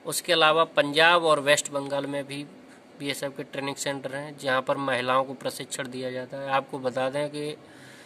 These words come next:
दो हज़ार तेरह से बीएसएफ़ में महिलाओं की joining शुरू हुई है। अ, उससे पहले बीएसएफ़ में महिलाएं नहीं हुआ करती थीं, लेकिन पहली बार बीएसएफ़ के जो सैनिक शहीद हो गए थे, वो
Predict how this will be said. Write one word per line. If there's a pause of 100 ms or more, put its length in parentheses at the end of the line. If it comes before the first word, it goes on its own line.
(440)
दो
हज़ार
तेरह
से (600)
बीएसएफ़
में
महिलाओं
की
joining
शुरू
हुई
है। (680)
अ,
उससे
पहले
बीएसएफ़
में
महिलाएं
नहीं
हुआ
करती
थीं, (580)
लेकिन
पहली
बार (560)
बीएसएफ़
के
जो
सैनिक
शहीद
हो
गए
थे,
वो